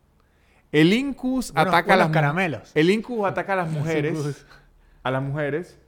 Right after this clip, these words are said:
Speaker 1: y la sucubus a los hombres. Y son demonios perversos que se, se alimentan de los orgasmos.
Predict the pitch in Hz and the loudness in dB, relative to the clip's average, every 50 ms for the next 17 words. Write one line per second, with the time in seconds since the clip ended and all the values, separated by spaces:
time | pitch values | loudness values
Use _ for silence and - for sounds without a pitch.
0 | _ _ _ _ _ _ - 147 143 147 139 127 - - - - - - - - | _ _ _ _ _ _ 0 4 6 6 6 4 2 -6 -18 -20 -16 -12 -4 -2
1 | 208 220 226 208 - 240 240 240 240 240 214 - - - - 143 143 135 123 - | 0 0 0 -2 -4 -6 -4 -4 -4 -6 -6 -8 -4 0 0 2 2 2 0 -2
2 | - 160 139 123 113 104 98 95 92 87 - - - _ _ _ _ _ _ _ | 0 0 0 0 -2 -4 -4 -4 -6 -8 -10 -16 -20 _ _ _ _ _ _ _
3 | _ _ _ _ - 180 160 131 - 180 185 185 190 - 214 190 170 165 175 185 | _ _ _ _ -8 -6 -6 -4 -2 -2 -2 -2 -4 -10 -14 -12 -8 -4 -2 0
4 | 190 190 190 196 196 202 185 - - 165 151 156 151 170 175 - - - 180 - | 0 0 -2 -2 -2 -2 0 2 2 2 2 2 2 2 0 0 -2 -6 -8 -8
5 | 170 - 156 143 135 139 - - - - 139 135 131 131 139 143 139 160 160 160 | -8 -6 -6 -6 -6 -6 -10 -12 -8 -4 -2 -2 -2 -2 -4 -4 -4 -4 -4 -2
6 | 151 143 123 120 120 110 107 - - _ _ _ _ _ _ _ - 139 147 135 | -2 0 0 0 0 -2 -4 -8 -14 _ _ _ _ _ _ _ 0 2 2 2
7 | 123 117 113 101 92 90 92 90 - - - - | 0 -2 -6 -8 -8 -8 -10 -12 -14 -20 -20 -20